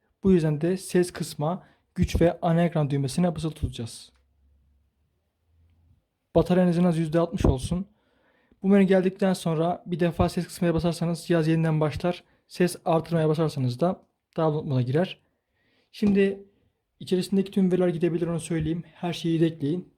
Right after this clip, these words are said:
Piliniz elli altmış olsun. Sonrasında devam edebilirsiniz. Şu şekilde kablomuzu alıp bilgisayara bağlayacağız.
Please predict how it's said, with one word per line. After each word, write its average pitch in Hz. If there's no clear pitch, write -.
Piliniz 170
elli 160
altmış 139
olsun. 175
Sonrasında 131
devam 151
edebilirsiniz. 143
Şu -
şekilde 165
kablomuzu 156
alıp 160
bilgisayara 156
bağlayacağız. 156